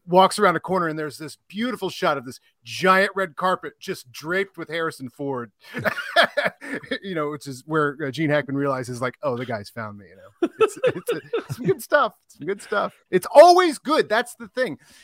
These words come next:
He's, uh, like, we're coming at this as huge fans of Indiana Jones and Han Solo. And, and now we're, we're watching these, if some, the first couple, a couple of the movies, you know, the Love, he has one word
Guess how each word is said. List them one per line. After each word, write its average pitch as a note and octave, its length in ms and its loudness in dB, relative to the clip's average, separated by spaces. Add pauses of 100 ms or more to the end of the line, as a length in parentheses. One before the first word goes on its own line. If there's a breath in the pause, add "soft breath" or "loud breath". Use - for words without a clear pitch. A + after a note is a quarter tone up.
He's, G3+ 340 -8 (100)
uh, G#3+ 80 -4 (120)
like, F#3+ 220 0 (280)
we're A#3+ 300 0
coming A3 300 -4
at F#3+ 140 -2
this F3+ 180 -4
as D#3 140 -8
huge F3 280 -10
fans D#3+ 340 -8
of C#3+ 160 -6 (180 soft breath)
Indiana D3+ 340 -6
Jones E3 380 -2
and B2 80 -8
Han D3 220 0
Solo. F3+ 440 2
And, C3 140 -6 (280 loud breath)
and F3 120 -2
now B3+ 220 4
we're, B3 180 -6
we're E3 180 -10
watching F3 400 0
these, C#3+ 280 -12 (220)
if G3 240 -8
some, B3 380 -2 (220)
the E3 80 -12
first C4+ 240 -2
couple, - 300 -2
a F3+ 80 -18
couple A3 220 -2
of F#3+ 60 -2
the E3 60 -8
movies, F#3+ 560 -6
you F3 80 -6
know, D#3+ 100 -2
the D3+ 200 -6
Love, D#3 420 4
he F3+ 120 -4
has E3+ 260 -4
one E3 320 0
word F3 380 0